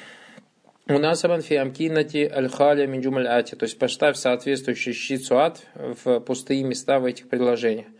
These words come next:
"Сумма бейн маан аль-ада ва ин маатуф алей". Потом разъясни, какой смысл имеет здесь эта частица, и укажи, где тут маатуф алей, то есть то, к чему он добавляется.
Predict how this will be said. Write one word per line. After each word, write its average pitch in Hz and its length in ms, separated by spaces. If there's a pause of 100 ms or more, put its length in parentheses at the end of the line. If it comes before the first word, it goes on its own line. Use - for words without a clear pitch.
(300)
"Сумма 156 420
бейн 135 320
маан 135 280
аль-ада 127 640 (160)
ва 123 340
ин 143 160
маатуф 123 400
алей". 110 220
Потом 127 340
разъясни, 127 440
какой 131 300
смысл 120 340
имеет 120 200
здесь 113 240
эта - 220
частица, 196 680 (520)
и 135 120
укажи, 139 460
где 135 240
тут 143 200
маатуф 110 440
алей, 107 300
то - 100
есть - 140
то, 113 100
к - 60
чему 113 240
он 113 80
добавляется. 104 580